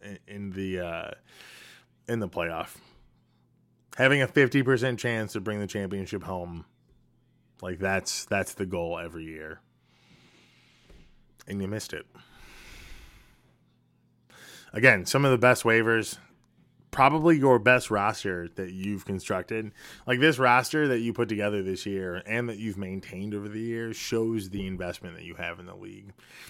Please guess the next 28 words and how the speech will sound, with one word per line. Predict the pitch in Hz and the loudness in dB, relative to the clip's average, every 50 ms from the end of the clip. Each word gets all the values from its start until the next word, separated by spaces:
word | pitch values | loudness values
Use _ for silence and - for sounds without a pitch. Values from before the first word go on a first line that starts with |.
| - - - _ _ - | -20 -20 -20 _ _ -14
Um, | - 87 87 87 85 87 90 87 | -10 -8 -6 -6 -8 -8 -10 -12
and | 87 95 | -10 -8
that's | 95 95 90 - - | -6 -6 -6 -8 -8
more | 107 101 98 98 95 92 | -4 -2 -2 0 0 -2
than | 90 90 87 87 87 85 85 85 | -4 -6 -8 -10 -10 -12 -12 -14
intriguing | 85 87 87 - 95 92 90 85 87 90 92 95 92 _ | -14 -14 -10 -6 -6 -6 -6 -8 -12 -16 -18 -20 -20 _
for, | - - 92 90 87 85 82 82 85 82 _ _ | -14 -8 -8 -6 -6 -6 -6 -8 -10 -12 _ _
for | - - 95 | -16 -12 -10
the | 87 87 | -10 -8
league | 87 90 90 85 92 | -8 -10 -8 -8 -8
offices | 90 87 85 - - - - 95 92 92 92 - | -6 -6 -6 -8 -10 -20 -16 -14 -14 -14 -14 -14
to, | - 98 95 92 92 90 - _ _ _ _ _ - - - - - - _ _ | -14 -12 -10 -10 -12 -12 -14 _ _ _ _ _ -20 -20 -20 -20 -20 -20 _ _
to | - 107 | -6 -4
see | 90 - - 110 107 | -4 0 2 4 6
out | 104 98 98 | 6 6 4
of | 101 101 98 | 2 0 -2
one | 101 101 101 | -2 -4 -4
of | 98 90 | -4 -6
its | 95 95 92 - | -8 -10 -10 -10
participants. | - 87 87 87 - 101 92 90 90 - - 87 - - - - - - - - - - | -10 -10 -8 -4 -4 -4 -4 -4 -6 -12 -12 -16 -16 -14 -12 -12 -12 -14 -16 -20 -16 -10
Um, | 92 90 87 85 85 85 87 87 85 85 - - - - - - - _ _ - | -8 -8 -6 -6 -6 -8 -8 -10 -12 -14 -16 -18 -20 -20 -20 -20 -20 _ _ -6
you've | 110 110 107 98 | -4 -4 -4 -2
just | 120 117 - | -2 -4 0
had | 120 117 110 | 0 -2 -2
a | 104 98 | -2 -4
very | 92 90 90 87 92 98 95 92 92 95 98 95 | -6 -8 -12 -6 -4 -4 -2 -2 -4 -2 -2 -2
unlucky | 92 92 92 90 87 87 82 - 85 85 82 82 - _ _ - - - - - _ _ | -4 -4 -6 -6 -8 -8 -10 -10 -12 -12 -12 -14 -16 _ _ -20 -20 -20 -20 -20 _ _
and | - 98 95 92 87 85 85 82 82 82 | -14 -12 -10 -8 -8 -8 -10 -10 -12 -12